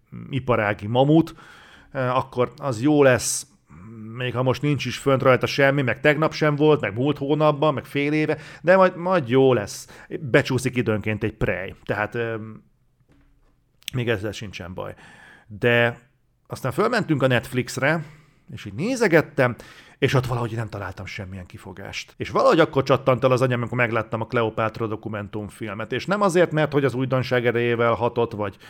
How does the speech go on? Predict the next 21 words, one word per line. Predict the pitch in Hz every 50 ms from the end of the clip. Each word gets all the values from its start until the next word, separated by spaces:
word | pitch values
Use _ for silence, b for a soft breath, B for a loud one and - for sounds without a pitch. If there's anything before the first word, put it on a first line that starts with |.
| B B B B B B B
vagy | B 101 98 98 95
bármi | 92 117 120 123 127 123 127 131
ilyesmi, | 127 127 131 131 - - 135 139 131 131 b b b b b
hanem | - 120 131 156
egészen | 190 180 165 135 123 135 143
egyszerűen | 151 147 - - 147 135 131 127
azért, | 131 139 120 131 147 151 151 147 - b b b b b b b b
mert, | - 127 131 127 127 123 131 -
ö, | 139 131 127
valahogy | 110 151 208 240 214 131 139 127
az | 127 123 107
a, | 127 131 165
abban | 151 127 131 127 120
a | 117
filmben, | 117 - - 131 127 123 120 113 104 117 113 113
vagy | 107 117 127
abban | 135 107 110
a | 113
dokuban | 117 123 123 - 120 104 113 110 107
láttam | 113 110 107 - - - 113 110 107 - -
testesülni | - - - - - 113 - - - 113 107 107 113 113 113 117 113